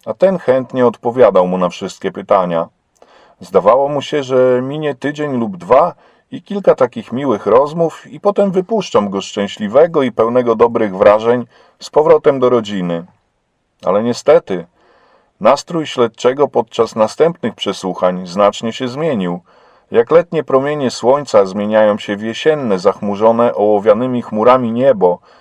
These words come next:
tak zmieniła się jego twarz. To już było prawdziwe przesłuchanie.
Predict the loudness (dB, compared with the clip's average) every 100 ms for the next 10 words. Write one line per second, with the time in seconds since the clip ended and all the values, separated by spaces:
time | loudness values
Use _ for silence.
0 | _ _ -6 -4 -4 -2 2 2 2 -2
1 | -4 -4 -4 0 0 0 -4 -14 _ _
2 | _ _ _ _ _ -2 -2 0 2 4
3 | 4 2 0 -2 -2 -4 -8 -6 0 0
4 | -2 -8